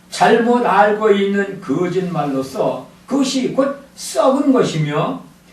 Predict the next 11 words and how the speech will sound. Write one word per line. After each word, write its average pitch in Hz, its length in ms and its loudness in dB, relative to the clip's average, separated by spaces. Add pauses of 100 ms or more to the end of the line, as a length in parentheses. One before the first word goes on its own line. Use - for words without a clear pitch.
(160)
이렇게 269 340 4
썩은 214 680 -2
것이 - 1000 -6
곧 277 240 2 (220)
누룩인데, 139 960 -2 (220)
오늘날에도 196 840 4
이렇게 202 680 -2
썩은 254 1000 0
누룩의 220 600 -4
잘못된 175 800 -6
말로 147 600 -2